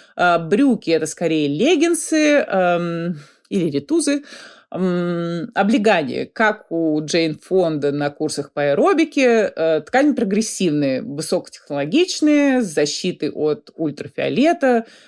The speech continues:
с увлажнением, с антибактериальными свойствами. То есть, <laughs> нехило они там так свойств, э, встроили. Наконец, о помеси спортивных костюмов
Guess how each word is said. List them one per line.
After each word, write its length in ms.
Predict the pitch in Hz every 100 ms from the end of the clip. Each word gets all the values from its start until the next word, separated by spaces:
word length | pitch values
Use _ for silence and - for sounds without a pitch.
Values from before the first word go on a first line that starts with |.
| _
с 160 | - 139
увлажнением, 840 | 131 123 175 269 302 277 247 220
с 180 | 208 -
антибактериальными 800 | 143 147 143 123 151 147 139 117
свойствами. 560 | - 247 311 - 233 220
То 200 | - 147
есть, 80 | - _
<laughs> 460 | 143 151 139 117 -
нехило 440 | 170 - 170 151
они 180 | 139 123
там 160 | 123
так 180 | 123 147
свойств, 500 | - 196 285 339 - _ - - - -
э, 240 | 202 190
встроили. 840 | 190 - 269 254 240 202 180 170 - _ _
Наконец, 500 | - 214 294 233 160 160
о 80 |
помеси 420 | - 277 330 302 214
спортивных 680 | - 175 - 240 240 233
костюмов 800 | - 185 - - 233 226 208 -